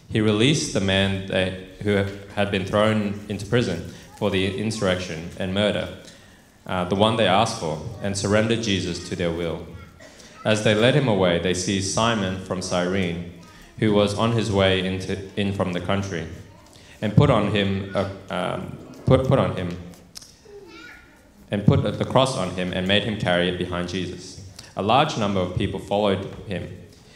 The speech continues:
including women who mourned and wailed. Jesus turned to them and said, "Daughters of Jerusalem, do not weep for me.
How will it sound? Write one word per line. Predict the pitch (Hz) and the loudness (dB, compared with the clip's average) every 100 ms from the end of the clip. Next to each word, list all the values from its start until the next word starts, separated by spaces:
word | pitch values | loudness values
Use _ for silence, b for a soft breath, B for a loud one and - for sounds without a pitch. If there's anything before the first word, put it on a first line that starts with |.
| B | B
including | 117 104 117 110 101 | -6 2 4 4 4
women | 120 113 90 | 2 2 0
who | 95 | -2
mourned | 95 98 107 117 | 0 2 2 2
and | 95 92 | 0 0
wailed. | 90 87 82 85 - - - - - - - - - - - - B B B B B B | 2 2 0 -6 -12 -18 -20 -20 -20 -20 -20 -20 -20 -20 -20 -20 B B B B B B
Jesus | 117 131 135 135 | 0 2 4 4
turned | 131 151 | 4 4
to | 151 | 2
them | 92 90 | 0 -2
and | 87 90 | -2 -4
said, | 87 92 90 - | -2 -2 0 4
"Daughters | 113 131 151 151 - - - | 4 6 4 2 -4 -8 0
of | 104 - | 0 0
Jerusalem, | 104 123 - 87 85 | 0 0 -2 -6 -2
do | 113 | 0
not | 139 101 | 0 0
weep | 98 117 120 - | 0 0 0 -6
for | 92 | -6
me. | 87 80 85 | -4 -8 -10